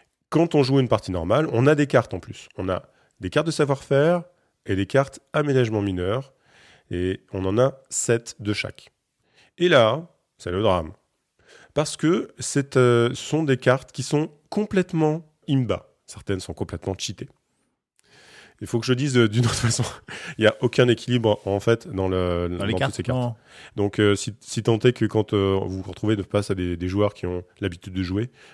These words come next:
Speaker 1: vous allez jouer en draft. C'est-à-dire que chacun va avoir cette carte, va en prendre une et va passer les six autres à son voisin. Donc ça va rajouter encore de la durée de la part-, dans, en, dans la partie, mais ça va équilibrer les choses. Parce que ça va vous permettre de faire, d'avoir une construction de, de jeu qui soit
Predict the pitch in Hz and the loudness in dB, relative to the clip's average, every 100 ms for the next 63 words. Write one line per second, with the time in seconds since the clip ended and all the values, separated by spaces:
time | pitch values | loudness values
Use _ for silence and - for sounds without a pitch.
0 | - 90 95 104 101 98 92 87 90 - | -12 -6 -2 0 0 -4 -4 -6 -10 -12
1 | - _ _ _ _ - 92 98 - 92 | -20 _ _ _ _ -8 -4 -2 -2 0
2 | 113 - 117 113 98 92 95 92 - 98 | 2 2 2 2 0 0 0 -2 -4 -2
3 | 101 - - _ _ - 95 98 - 120 | -2 -4 -12 _ _ -8 -4 0 2 4
4 | 117 117 - _ 95 90 92 95 - 87 | 2 0 -8 _ -6 -6 -6 -8 -6 -6
5 | 95 - - 90 87 82 _ _ _ _ | -6 -6 -8 -8 -8 -12 _ _ _ _
6 | _ _ _ _ _ 101 110 107 113 123 | _ _ _ _ _ -6 -2 2 2 0
7 | 127 127 120 123 117 - _ 82 92 98 | 2 2 4 4 2 -4 _ -6 -4 -2
8 | 98 90 92 - 95 95 92 90 87 90 | -2 -2 -6 -10 -8 -6 -4 -6 -8 -10
9 | 92 87 92 90 92 - 131 _ - 104 | -10 -6 -4 -4 -8 -12 -16 _ -10 -8
10 | - 104 110 - 113 113 117 113 104 92 | -2 2 2 0 0 2 2 0 -6 -10
11 | _ _ _ _ 110 - 120 120 113 110 | _ _ _ _ -6 -2 2 2 2 2
12 | 110 127 113 - 110 104 104 113 107 95 | 2 2 0 2 2 2 0 0 0 -4
13 | 101 95 113 - - 120 117 98 95 95 | -6 -6 -4 -4 -4 -2 -2 -2 -4 -4
14 | 95 113 117 - 107 101 | -4 -4 -6 -8 -4 -4